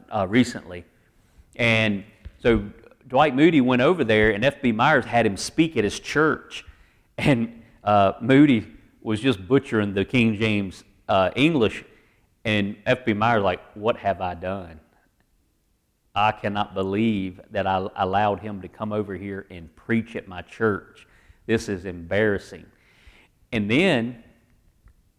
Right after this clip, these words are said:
people started coming to Meyer and saying, "This man,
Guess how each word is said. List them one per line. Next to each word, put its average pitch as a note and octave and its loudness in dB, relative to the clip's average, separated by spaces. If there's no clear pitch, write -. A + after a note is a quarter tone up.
people D3 -2
started B2 -2
coming D#3+ -8
to G#2 -4
Meyer A#2+ 0
and F#2+ -10
saying, G2+ -2
"This A#2+ -2
man, G2+ -6